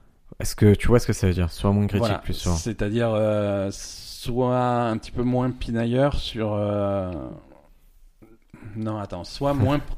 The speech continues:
Speaker 2: moins critique plus
Speaker 1: Plus
Speaker 2: souvent.
Speaker 1: souvent.
Speaker 2: C'est, c'est bien parce que c'est toujours tourné de façon à te, à te, vraiment te faire
Speaker 1: Ça te
Speaker 2: réfléchir au
Speaker 1: mystifie,
Speaker 2: truc.
Speaker 1: hein.
Speaker 2: Ouais, ouais, ouais.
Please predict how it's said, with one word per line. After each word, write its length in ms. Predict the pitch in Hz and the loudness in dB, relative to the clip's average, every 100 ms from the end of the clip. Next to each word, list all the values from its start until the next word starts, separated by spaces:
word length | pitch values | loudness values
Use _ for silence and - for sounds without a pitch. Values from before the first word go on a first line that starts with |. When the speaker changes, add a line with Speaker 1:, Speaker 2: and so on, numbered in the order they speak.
| - | -2
Speaker 2:
moins 280 | 123 123 139 | -2 0 -2
critique 480 | - 131 - 151 | -4 -4 -4 -6
plus 160 | - 135 | -6 -6
Speaker 1:
Plus 160 | - 131 | 2 4
Speaker 2:
souvent. 360 | - 104 98 | 4 2 2
Speaker 1:
souvent. 40 | 82 - - - - | -2 -8 -20 -20 -8
Speaker 2:
C'est, 300 | - - 131 | -6 -4 -4
c'est 140 | 110 123 | -4 0
bien 180 | 165 | 0
parce 140 | 220 - | 0 -2
que 60 | |
c'est 100 | 107 | -8
toujours 180 | 107 160 | -6 -4
tourné 280 | 151 120 120 | -2 -2 0
de 80 | 139 | -2
façon 360 | 113 101 - 127 | -2 -4 -2 -2
à 60 | |
te, 280 | - 104 101 | -2 0 0
à 100 | 82 | -2
te, 120 | - 95 | -4 -4
vraiment 220 | 104 127 | -2 0
te 100 | 113 | 0
faire 140 | 101 | -2
Speaker 1:
Ça 120 | 98 | 0
te 40 | 104 | 2
Speaker 2:
réfléchir 120 | 110 113 | 4 6
au 140 | 120 | 6
Speaker 1:
mystifie, 300 | 104 120 - | 6 4 4
Speaker 2:
truc. 100 | 120 | 6
Speaker 1:
hein. 560 | 113 117 120 127 123 117 | 6 6 6 4 4 4
Speaker 2:
Ouais, 60 | 107 | 2
ouais, 80 | |
ouais. 100 | 104 | -2